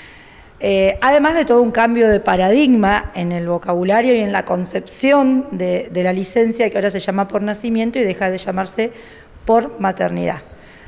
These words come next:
De ciento cincuenta días que la licencia por maternidad tenía, ahora la licencia por nacimiento tiene un total de días de ciento ochenta, aparte de otros ítems que,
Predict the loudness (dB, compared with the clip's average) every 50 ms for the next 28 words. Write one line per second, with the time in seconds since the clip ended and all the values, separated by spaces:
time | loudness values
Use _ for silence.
0 | -20 -20 _ -12 -6 -2 0 0 0 2 2 2 2 0 0 0 -2 -2 0 0
1 | -2 -2 -2 -2 0 0 2 2 2 2 2 2 2 2 2 2 2 0 -4 -10
2 | -16 -12 -8 -6 -4 -4 -4 -4 -4 -4 -4 -4 -2 -2 -2 -2 -2 -4 -4 -6
3 | -8 -8 -8 -8 -6 -6 -8 -6 -6 -8 -6 -4 -2 -2 -2 0 0 0 0 2
4 | 2 2 2 0 0 0 -2 -2 -2 -2 -2 -2 -4 -6 -6 -6 -6 -4 -4 -4
5 | -4 -2 -4 -4 -4 -2 -2 0 0 2 0 2 0 -2 -2 -2 -6 -6 -6 -8
6 | -8 -4 -2 -2 0 0 -2 -2 0 -2 -2 -4 -4 -10 -10 -8 -4 -4 -4 -4
7 | -4 -4 -2 -2 -2 -2 -4 -4 -4 -4 -4 -4 -4 -2 -2 -2 -2 -4 -16 -20
8 | -20 -20 -20 -20 -20 -20 -20 -20 -20 -14 -4 -2 -2 2 2 2 0 0 0 0
9 | 2 2 4 4 2 2 0 -2 -4 -4 -4 -10 -6 -6 -6 -2 0 2 2 2
10 | 2 -2 -6 -10 -8 -8 -6 -4 -2 0 0 0 0 -2 -4 -6 -8 -14 -20